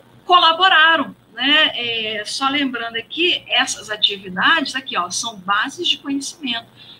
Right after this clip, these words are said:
Então, o que o aluno coloca ali, ele tá ampliando o conhecimento do curso muc de Lovelace. Ou seja,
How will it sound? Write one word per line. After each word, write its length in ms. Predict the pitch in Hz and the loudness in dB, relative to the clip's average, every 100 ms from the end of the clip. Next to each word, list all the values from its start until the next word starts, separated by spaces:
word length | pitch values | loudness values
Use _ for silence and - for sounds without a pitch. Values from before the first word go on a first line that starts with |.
| _ - | _ -20
Então, 320 | - 311 339 | -2 2 2
o 60 | - | 2
que 180 | - | 2
o 80 | 392 | 6
aluno 440 | 403 320 294 285 277 | 6 4 2 -2 0
coloca 540 | 269 233 240 233 233 | 0 2 2 2 0
ali, 520 | 208 240 339 302 - - _ _ - | -4 0 2 2 -2 -14 _ _ -8
ele 200 | 247 277 | -6 -4
tá 340 | - 285 285 | 2 2 2
ampliando 1040 | 311 349 415 415 - 330 285 277 285 277 - - | 2 4 4 2 0 0 2 4 4 2 -2 -10
o 60 | 277 | -6
conhecimento 840 | 285 269 277 - 285 240 254 - | 0 2 0 -2 -4 -4 -8 -12
do 200 | - 285 | -12 -12
curso 520 | - 247 247 - 269 254 | -12 -10 -4 -4 -6 -12
muc 260 | 240 254 | -12 -4
de 140 | 269 247 | -2 -2
Lovelace. 640 | 233 233 285 214 190 - - - | -2 -4 -4 -4 -4 -10 -14 -6
Ou 160 | 285 294 | -2 2
seja, 400 | - 208 196 | 2 2 0